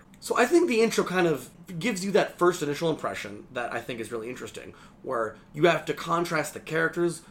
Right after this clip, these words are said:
with what they're doing. So, you know, I kinda like that intro, and it's, you know, it, it, it, it is very, very tutorial-y, because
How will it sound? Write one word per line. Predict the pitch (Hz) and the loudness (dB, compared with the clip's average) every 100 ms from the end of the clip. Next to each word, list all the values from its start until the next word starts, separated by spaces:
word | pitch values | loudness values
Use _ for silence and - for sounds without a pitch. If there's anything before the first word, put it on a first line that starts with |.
| - | -14
with | 123 107 | -10 -10
what | 107 120 - | -4 -4 -2
they're | 113 | -6
doing. | 95 85 67 65 - - - - - - - - - - - | -6 -12 -14 -20 -20 -20 -20 -20 -20 -20 -20 -20 -20 -20 -6
So, | - 226 214 | 6 6 6
you | 226 | 2
know, | 220 | 2
I | - | 2
kinda | - 277 285 | -2 0 4
like | 226 226 | 6 6
that | 220 185 | 4 2
intro, | 180 196 185 185 | 0 2 2 2
and | 165 160 | 0 -2
it's, | 147 - | -2 -4
you | 185 | 2
know, | 156 | 2
it, | 160 | 4
it, | 196 - 180 175 | 2 2 0 0
it, | - - - | -10 -10 -10
it | 175 185 | -8 -4
is | 190 240 196 | 0 0 -2
very, | 113 113 151 160 165 156 | -8 -2 2 4 2 2
very | 143 139 139 | 2 0 -2
tutorial-y, | 143 127 104 107 101 101 101 110 | -6 -10 -8 -8 -8 -8 -10 -12
because | 110 117 101 | -10 -8 -10